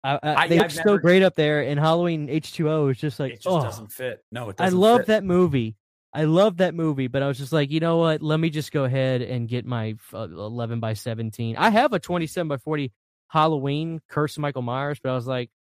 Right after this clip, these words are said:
Speaker 1: "Eh, I got," 'cause right behind me, if you guys have seen my room tour, it's the two goats, Halloween seventy-eight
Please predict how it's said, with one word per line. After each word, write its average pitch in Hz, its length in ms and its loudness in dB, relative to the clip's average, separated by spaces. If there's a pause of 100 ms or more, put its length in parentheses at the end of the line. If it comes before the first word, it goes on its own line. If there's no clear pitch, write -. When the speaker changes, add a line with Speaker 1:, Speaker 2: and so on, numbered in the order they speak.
(220)
Speaker 1:
"Eh, 175 460 4
I 147 100 -2
got," 170 340 -2
'cause 175 220 -4
right 175 260 0
behind 165 380 -4
me, 117 160 -6
if 120 160 -8
you 170 140 -8
guys 170 220 -2
have 143 100 -10
seen 165 160 -6
my 147 80 -2
room 135 260 -4
tour, 110 360 -8 (340)
it's 143 180 -4
the 165 140 -4
two 160 240 -6
goats, 127 640 -6
Halloween 147 500 -2
seventy-eight 139 680 -4